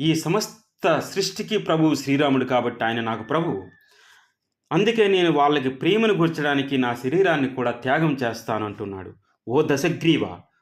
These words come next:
ఒక క్షణకాలము పాటు ఆగుమాగుము. ఓ నిశాచర,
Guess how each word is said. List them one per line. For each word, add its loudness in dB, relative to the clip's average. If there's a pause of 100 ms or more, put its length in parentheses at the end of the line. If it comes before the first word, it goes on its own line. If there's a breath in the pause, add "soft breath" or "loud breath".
(160)
ఒక -2
క్షణకాలము 2
పాటు 2
ఆగుమాగుము. 0 (480)
ఓ 2
నిశాచర, 0